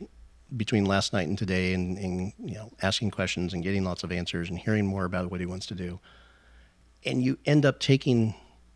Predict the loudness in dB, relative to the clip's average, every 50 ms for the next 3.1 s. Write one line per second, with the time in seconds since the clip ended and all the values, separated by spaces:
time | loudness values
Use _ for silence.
0 | _ _ _ _ _ -20 -20 -20 -18 -2 0 2 4 6 6 6 8 8 6 6
1 | 4 2 -2 0 0 -2 0 0 0 2 4 4 4 2 0 -2 0 0 2 2
2 | 2 2 2 0 -2 -2 -2 -2 -2 -2 -2 -4 -6 -2 0 2 2 2 2 2
3 | 0